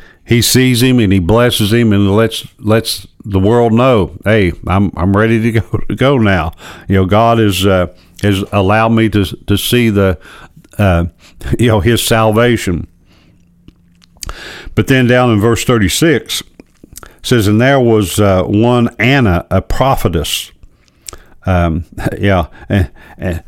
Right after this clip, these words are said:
talks about her. So here's another, uh, you had an old man, now you got an old lady. Says she was of great age,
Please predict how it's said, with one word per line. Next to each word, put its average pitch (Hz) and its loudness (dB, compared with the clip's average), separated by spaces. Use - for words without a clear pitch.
talks 117 0
about 110 0
her. 113 2
So 101 0
here's 120 2
another, 117 2
uh, 92 0
you 85 -4
had 104 2
an 104 2
old 110 2
man, 135 0
now 98 2
you 107 2
got 110 2
an 113 0
old 107 2
lady. 110 2
Says 104 0
she 139 2
was 110 2
of 92 0
great 117 2
age, 117 0